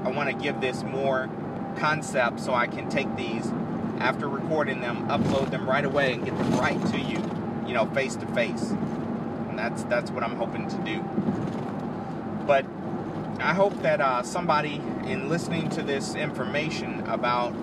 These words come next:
you know, Ponzi schemes, I hope that somebody out there says to themselves, "You know what? I think what I just got into is a Ponzi scheme." And here's the thing.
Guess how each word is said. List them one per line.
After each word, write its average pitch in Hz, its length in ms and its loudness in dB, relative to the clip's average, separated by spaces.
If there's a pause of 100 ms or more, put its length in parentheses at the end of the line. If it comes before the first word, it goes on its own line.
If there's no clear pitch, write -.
you 107 120 0
know, 107 100 2
Ponzi 151 440 0
schemes, - 560 -4 (340)
I 120 80 0
hope 143 240 0
that 117 180 -2
somebody 135 440 2
out 117 220 0
there 110 240 0
says 131 320 0
to 123 140 -4
themselves, 117 460 -2
"You - 80 -4
know 135 120 2
what? 143 320 2 (1400)
I 120 100 0
think 139 280 -4
what 135 120 0
I 117 120 4
just 120 280 -4
got 123 180 2
into 123 360 -2
is 110 120 -2
a - 40 -4
Ponzi 120 420 -2
scheme." - 1500 -4
And 165 120 2
here's 214 240 2
the 156 140 -4
thing. 196 420 0